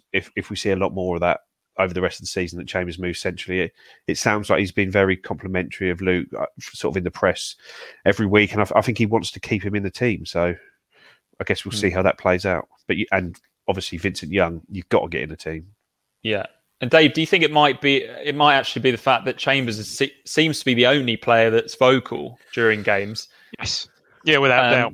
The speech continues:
Speaker 2: do you think that's one of the re-, that might be one of the things that actually keeps him in the team between now and the end
Speaker 3: I
Speaker 2: of the
Speaker 3: think it
Speaker 2: season?
Speaker 3: will. I think it probably will. I mean, I think it's a bit perhaps harsh on Wilson, who's,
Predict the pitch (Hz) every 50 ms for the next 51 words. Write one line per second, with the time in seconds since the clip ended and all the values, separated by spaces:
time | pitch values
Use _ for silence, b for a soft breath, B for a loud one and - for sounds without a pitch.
0 | - - 143 139 - 165 135 143 139 127 - 147 143 139 135 135 131 143 139 131
1 | 127 135 143 151 151 143 135 147 147 143 139 127 131 131 127 131 127 117 - -
2 | 131 123 104 120 131 139 - - - 123 - - 131 123 - - 123 123 123 113
3 | 101 - 139 127 117 113 104 - - 117 113 113 117 117 117 113 113 117 - 165
4 | 151 - - - 175 175 - 180 185 180 - - - 160 151 147 - 170 156 147
5 | - - 165 156 147 160 151 175 180 160 131 131 147 147 156 156 151 143 - 160
6 | 147 135 - 143 - - 151 131 - - - 151 139 131 - - - 151 151 143
7 | 139 135 - - 135 131 120 143 147 147 135 - - 143 147 156 147 139 131 123
8 | 117 - - -